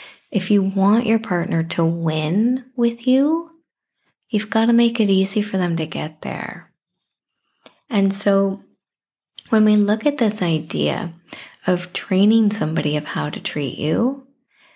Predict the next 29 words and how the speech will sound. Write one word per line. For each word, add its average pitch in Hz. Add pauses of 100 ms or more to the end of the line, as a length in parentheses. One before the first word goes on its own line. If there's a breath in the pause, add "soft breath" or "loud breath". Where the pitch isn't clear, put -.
(180 soft breath)
Again, 170
thinking 170
back 165
to -
that 160
example 156
for 156
the 143
boss, 160 (180)
right? 208 (400 loud breath)
If 170
somebody 254
doesn't 202
ever 190
thank 151
you 202
or 147
notice 151
your 156
efforts, 214 (2000)
how -
much 285
do 262
you 247
want 233
to 220
do 214
something 185
else 180